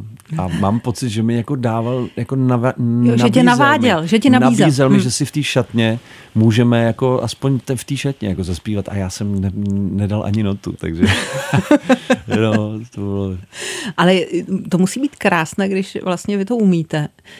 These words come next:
Speaker 2: když ti někdo tu improvizaci nabídne, protože já jsem ho sledovala, je to i můj oblíbenec,
Speaker 1: Hmm.
Speaker 2: mnohokrát, jak zpívá s různými lidmi, hraje s Chikem Coreou a
Speaker 1: Ano,
Speaker 2: tak dále.
Speaker 1: ano.
Speaker 2: A říkám si, on je vlastně, on se, on se tak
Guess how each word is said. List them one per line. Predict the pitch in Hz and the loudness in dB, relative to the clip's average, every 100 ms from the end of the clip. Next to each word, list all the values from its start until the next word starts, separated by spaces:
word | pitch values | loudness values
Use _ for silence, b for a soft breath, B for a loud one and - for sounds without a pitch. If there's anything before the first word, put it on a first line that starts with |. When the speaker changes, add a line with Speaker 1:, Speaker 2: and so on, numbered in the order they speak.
| B - | B -4
Speaker 2:
když | 160 - | -4 -2
ti | 202 | 2
někdo | 196 165 170 185 190 214 220 | 2 2 0 0 0 -4 -6
tu | 185 | -4
improvizaci | 165 160 170 165 165 160 214 | -4 -2 -2 -2 -4 -4 0
nabídne, | 196 170 160 165 | 2 2 -2 -2
protože | 180 | -2
já | 170 | -2
jsem | 226 | 0
ho | 233 | 0
sledovala, | 247 214 196 202 196 190 196 | 0 0 0 2 2 2 0
je | 170 | 0
to | - 220 | -2 0
i | 202 | 2
můj | 190 156 | 2 2
oblíbenec, | 156 165 160 156 151 - - | -2 -2 -2 -2 -4 -4 0
Speaker 1:
Hmm. | 104 170 185 | 2 4 6
Speaker 2:
mnohokrát, | 202 262 - 160 143 - | 6 2 0 -4 -4 -6
jak | - - - | -8 -10 -18
zpívá | - 214 220 202 185 170 165 156 147 151 160 | -8 -4 0 2 2 0 -4 -10 -10 -10 -10
s | - | -4
různými | 175 175 170 196 190 180 | -2 0 4 4 4 4
lidmi, | 170 170 175 156 | 2 0 0 0
hraje | 147 147 156 175 160 147 | 0 0 0 0 0 -4
s | |
Chikem | - 160 160 160 | -8 -10 -6 -6
Coreou | - 180 185 160 151 | -2 -2 0 -2 -2
a | 143 | 0
Speaker 1:
Ano, | 202 | 0
Speaker 2:
tak | 180 | 0
dále. | 160 156 147 147 - | -2 -2 -4 -6 -6
Speaker 1:
ano. | 190 90 B | -4 -6 B
Speaker 2:
A | 151 | -8
říkám | 151 180 180 | -4 -4 -4
si, | - 208 | -4 -4
on | 175 | -2
je | 175 190 | 0 0
vlastně, | 185 190 - | -2 -4 -2
on | 185 | -2
se, | 190 240 285 | -2 -8 -6
on | 190 | -6
se | - | -6
tak | - | -10